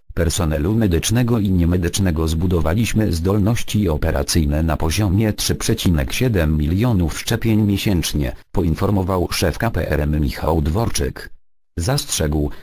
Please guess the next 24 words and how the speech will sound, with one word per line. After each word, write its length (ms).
że 260
zabiegów 640
tych 200
jest 260
teraz 400
mniej, 420
ze 200
względu 520
na 120
ograniczone 680
dostawy 420
szczepionek. 800
Dworczyk 480
przypomniał, 680
że 200
obecnie 480
funkcjonują 720
pięć 360
tysięcy 460
dziewięćset 680
dziewięćdziesiąt 720
cztery 360
punkty 340
szczepień, 600